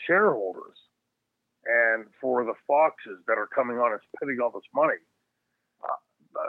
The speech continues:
I would hope that they have something in the contract that says we're gonna see Brock Lesnar X amount of times per year. Uh, but who knows what's in those contracts? I think for the wrestling industry,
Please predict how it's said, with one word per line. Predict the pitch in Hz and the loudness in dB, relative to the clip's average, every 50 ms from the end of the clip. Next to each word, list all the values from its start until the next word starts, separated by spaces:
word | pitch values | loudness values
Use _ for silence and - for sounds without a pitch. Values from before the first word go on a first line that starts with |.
| 160 151 - 131 | -2 0 2 4
I | 170 | 4
would | 196 202 175 | 4 4 4
hope | - - 156 202 196 | 4 4 4 4 4
that | 180 147 123 | 2 -2 -4
they | 123 117 | -2 2
have | 117 123 117 113 - | 2 2 2 0 -2
something | - 151 131 135 131 | -4 -4 -4 -4 -6
in | 120 117 | -6 -6
the | 107 | -8
contract | 98 - 147 147 156 160 151 - 135 123 107 | -6 -2 0 2 2 0 0 -2 -4 -4 -4
that | 110 104 - - | -6 -10 -6 -2
says | 127 117 107 95 | -2 -2 -2 -2
we're | 107 127 135 127 | -4 -2 0 0
gonna | 117 - - | -2 -2 -4
see | 131 120 | -6 -6
Brock | 101 95 120 127 127 123 - | -2 2 4 4 4 4 2
Lesnar | 120 131 139 131 117 110 113 110 - 123 | 2 2 2 2 0 -4 -4 -2 0 0
X | 123 - - - | 0 0 -4 -6
amount | 120 117 117 107 | -4 -4 -2 -2
of | 101 _ - | -4 _ -2
times | 117 110 107 104 101 _ _ _ - | -2 0 -2 -2 -6 _ _ _ -6
per | 107 101 | -4 -4
year. | 95 92 90 87 82 80 92 101 _ _ _ _ _ _ _ _ _ _ - - | -4 -4 -4 -4 -4 -4 -6 -8 _ _ _ _ _ _ _ _ _ _ -2 0
Uh, | 95 95 92 90 87 85 80 - _ _ _ _ _ _ _ - 147 | 2 4 6 6 6 4 2 0 _ _ _ _ _ _ _ -6 0
but | 139 135 127 | 2 2 4
who | 139 175 185 | 6 4 6
knows | 170 170 180 185 165 | 6 6 6 4 4
what's | 147 143 120 - | 0 -4 -8 -6
in | 143 123 | -8 -6
those | 107 98 92 _ | -6 -6 -8 _
contracts? | - 107 95 92 87 - - - 78 73 - - - - _ _ _ _ _ _ _ - | -6 -4 -4 -4 -4 -6 -6 -6 -4 -4 -6 -8 -10 -20 _ _ _ _ _ _ _ 0
I | 135 147 160 | 2 2 2
think | - - 175 165 - | 2 0 0 0 0
for | - 143 | -2 -4
the | 131 120 | -4 0
wrestling | 123 135 143 - - 170 151 135 | 2 0 0 0 -2 -8 -6 -6
industry, | 123 113 107 101 - _ - 98 98 101 | -6 -6 -8 -10 -12 _ -8 -6 -6 -6